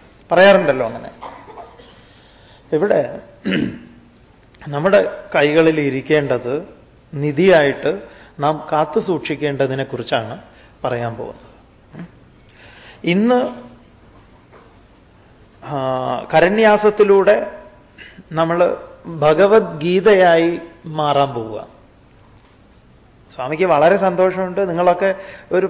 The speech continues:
പ്രത്യേക തയ്യാറെടുപ്പോട് കൂടിയിട്ടാ വന്നത്, ഇല്ലേ? ചിലരൊക്കെ വിചാരിക്കണു, "അയ്യേ, അറിഞ്ഞില്ല, അറിഞ്ഞാ ഇങ്ങനെ വരായിരുന്നു." ഏ?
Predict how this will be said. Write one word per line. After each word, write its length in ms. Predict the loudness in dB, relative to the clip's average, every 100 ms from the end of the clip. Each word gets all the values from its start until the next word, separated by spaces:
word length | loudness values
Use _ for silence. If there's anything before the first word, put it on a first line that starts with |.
| -2
പ്രത്യേക 400 | 0 4 6 4
തയ്യാറെടുപ്പോട് 840 | 2 2 6 6 6 4 6 6
കൂടിയിട്ടാ 360 | 6 2 2 2
വന്നത്, 280 | 0 -6 -16 -20 -20 -20 -20 -20 -20 -20 -20 -20 -20 -20 -20 -20 -20 -20 _ _ _ _ _ _ -20 -8
ഇല്ലേ? 200 | -4 -4 -6 -20 -20 -16 -10 -10 -12 -18 -20 _ _ -20 -20 -20 -2
ചിലരൊക്കെ 400 | 2 4 4 4
വിചാരിക്കണു, 480 | 4 6 6 4 2
"അയ്യേ, 380 | 2 2 2 4
അറിഞ്ഞില്ല, 540 | 4 2 0 0 2
അറിഞ്ഞാ 340 | 2 2 0 -2
ഇങ്ങനെ 240 | 0 -2
വരായിരുന്നു." 540 | -2 -2 -2 -4 -8 -14 -16 -20 -20 -18 -8 -6
ഏ? 140 | -6